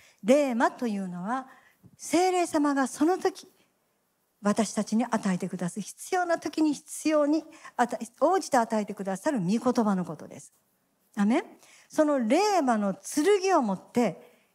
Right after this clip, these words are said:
要塞を打ち破らないといけないと、パウロはここで教えているんですけれども、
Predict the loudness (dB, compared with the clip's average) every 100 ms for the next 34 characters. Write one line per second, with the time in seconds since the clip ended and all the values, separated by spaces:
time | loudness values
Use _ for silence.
0 | -8 0 4 4 0 -2 -2 -2 -4 -6
1 | -4 -2 -2 -2 -4 -4 -2 0 0 -2
2 | _ _ _ _ _ _ -6 -4 -2 0
3 | 0 0 -2 0 0 0 -2 2 2 2
4 | 0 0 -4 -4 -4 -4 -2 0 0 -2